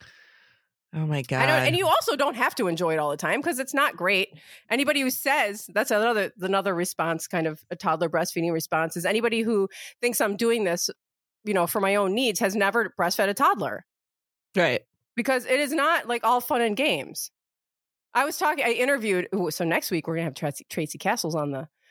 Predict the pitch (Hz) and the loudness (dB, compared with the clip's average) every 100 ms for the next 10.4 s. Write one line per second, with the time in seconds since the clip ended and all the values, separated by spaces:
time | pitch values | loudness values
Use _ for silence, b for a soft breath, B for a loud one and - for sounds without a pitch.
0 | b - 180 175 165 151 - 175 170 170 | b -4 -2 0 0 0 -2 0 0 2
1 | 160 143 165 190 180 202 190 180 165 180 | 0 2 2 2 2 2 0 0 -2 0
2 | 165 254 - 226 160 143 185 185 160 156 | 2 0 0 -2 -2 0 0 0 0 0
3 | 143 151 143 147 156 175 165 190 165 214 | 0 -2 -2 -2 -2 -2 -2 0 2 2
4 | 202 170 131 165 151 - - - 285 240 | 0 0 2 0 0 -2 -4 -2 0 2
5 | 185 202 180 180 185 - 190 196 180 160 | 2 2 2 0 -4 2 2 2 2 2
6 | 143 165 _ - 269 226 285 247 254 135 | 0 -4 _ 0 2 4 6 6 4 0
7 | - - - - 277 285 - 269 - 254 | 0 -2 -4 0 2 0 4 2 4 0
8 | 247 233 220 240 220 196 - 226 202 - | 2 2 0 0 2 0 -2 -6 -6 -4
9 | 226 233 202 - 190 180 175 165 - 175 | 0 2 2 2 -2 -2 -4 -6 -6 -2
10 | 170 165 - | -2 2 2